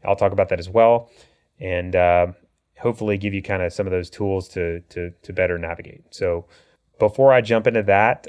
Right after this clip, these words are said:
uh, I mentioned this last episode, uh, two things, if you could help me with. Number one, let us know what format you like the best. We've been just early on in this kinda trying different formats. We've done, you know,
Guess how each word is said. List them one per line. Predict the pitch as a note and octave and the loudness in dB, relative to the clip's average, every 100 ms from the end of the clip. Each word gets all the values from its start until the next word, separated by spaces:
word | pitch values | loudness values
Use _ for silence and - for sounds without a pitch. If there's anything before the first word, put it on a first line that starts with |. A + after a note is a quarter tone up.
| - | -4
uh, | |
I | G2 F#2 F#2+ | -2 0 -2
mentioned | G#2+ G#2+ A2 | -2 -4 -4
this | G#2+ | -2
last | G#2+ G2+ G2+ | 0 0 0
episode, | G#2+ G#2 A2 G#2 - _ _ _ _ _ _ G2 | -4 -2 -2 -2 -6 _ _ _ _ _ _ -8
uh, | F2+ F2 | -8 -6
two | - C3+ | -4 0
things, | A#2+ A2+ A#2 A2 - - _ _ _ | 0 0 -4 -8 -14 -20 _ _ _
if | A2 G#2 | -12 -8
you | |
could | G2+ | -6
help | - G#2+ | -2 -2
me | A2+ | -2
with. | G#2 G2+ G2+ G2 _ | -4 0 -2 -4 _
Number | G2 F#2+ F#2 | -6 -2 -2
one, | G#2 A2 A2+ A#2 A#2 _ _ _ - | 0 -2 -2 -6 -14 _ _ _ -12
let | G2+ G#2 A2 | -4 2 4
us | B2+ - | 4 2
know | C3+ C3+ C3+ | 2 2 2
what | A2 G#2 | 0 -2
format | - - G#2 G#2 B2 - | -6 -6 -4 -2 -4 -2
you | |
like | C3 B2+ - | 0 0 0
the | |
best. | C3 C#3 - - _ _ _ _ | 0 0 -2 -14 _ _ _ _
We've | G#2+ G#2 | -8 -2
been | G#2+ G#2 G2+ | 0 0 -4
just | G#2 - _ _ | -8 -10 _ _
early | A2 A2 G#2 | 2 4 4
on | G2+ G#2+ A2 | 2 0 0
in | G#2 | -2
this | G#2+ G2+ - | -4 -4 -12
kinda | - G#2+ F#2 | -6 -4 -4
trying | - - F2+ F#2+ F#2+ G2 | -6 -6 -4 -4 -4 -6
different | F#2+ F#2+ - | -6 -10 -6
formats. | C#3+ C#3 C3+ - - - | -4 0 -2 -4 -10 -10
We've | G2+ | -6
done, | G2+ F#2+ F#2+ F#2+ - _ _ | -4 -2 -4 -8 -16 _ _
you | G#2 | -6
know, | E2+ | -6